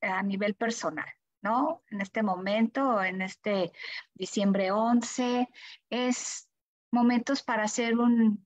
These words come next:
un proceso de consciousness, ¿no? De esta, eh, conciencia reflexiva sobre estos, eh, propósitos que también nosotros nos hicimos a principios de este año, ¿no?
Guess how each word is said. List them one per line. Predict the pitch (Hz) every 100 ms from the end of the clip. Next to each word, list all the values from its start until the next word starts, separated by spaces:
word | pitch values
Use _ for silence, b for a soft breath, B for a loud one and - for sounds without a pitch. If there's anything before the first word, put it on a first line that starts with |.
| _
un | 220
proceso | 240 233 220 247
de | 214
consciousness, | 190 208 247 277 269 277 320 370 - - - -
¿no? | 247 320 330
De | 226 220
esta, | - 240 233 226 214 B B B B _
eh, | 220 214 208 196
conciencia | 214 208 226 214 233
reflexiva | 226 202 202 175 - - 269 277 262 220 214 214 262 _ b b _
sobre | - 240 214 214 214 214
estos, | 220 - - 240 233 - - _ _ _ _ _ _ -
eh, | 202 196 185 180
propósitos | 233 233 - 247 247 285 - 226
que | 220
también | 220 214 214 285 359
nosotros | 285 - 214 214
nos | 202 190 185
hicimos | - - 196 190 190 185 185
a |
principios | 180 185 - 185 185 180
de | 180
este | 180 - 180
año, | 175 175 170 _ _ _ _
¿no? | 202 233